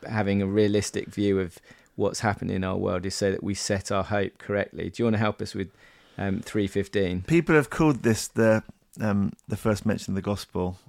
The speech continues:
Speaker 2: I think arguably it's not, because, um, in Ephesians five, Paul says that marriage itself is a picture of the relationship between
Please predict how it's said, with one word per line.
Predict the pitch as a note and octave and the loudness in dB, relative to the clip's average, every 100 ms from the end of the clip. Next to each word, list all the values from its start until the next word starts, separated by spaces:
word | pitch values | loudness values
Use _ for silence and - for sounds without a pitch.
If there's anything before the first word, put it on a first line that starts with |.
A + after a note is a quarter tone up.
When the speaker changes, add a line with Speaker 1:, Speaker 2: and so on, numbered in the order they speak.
| _ | _
Speaker 2:
I | - | -4
think | A2+ D#3+ B2 | 0 0 4
arguably | C#3+ B2+ G2+ G#2+ | 4 4 2 0
it's | G#2+ | 4
not, | A2+ G2+ - | 4 4 2
because, | G#2+ - G#2 - - - _ - _ _ _ - | -6 -2 -2 -2 -8 -10 _ -20 _ _ _ -8
um, | G2 F#2+ - | -4 -4 -6
in | A2+ G#2 | -4 -4
Ephesians | G2 G#2+ F#2 F#2 - | 0 0 0 -4 -2
five, | G#2 G2 F#2+ F2+ - _ _ | 0 2 0 -2 -10 _ _
Paul | - G2 | -8 -6
says | - G2 F2 | -4 -6 -6
that | G2+ F2 | -6 -2
marriage | G#2 G#2 G2+ F2+ | 0 2 0 0
itself | F2+ - A2 F#2+ - | -4 0 2 0 -2
is | - | -10
a | E2+ | -8
picture | F2 F2+ - | -8 -6 -4
of | F2+ - - | -4 -6 -10
the | F#2+ | -4
relationship | F#2+ F#2 - E2 | -4 -4 -8 -10
between | - F2 F2 | -6 -4 -6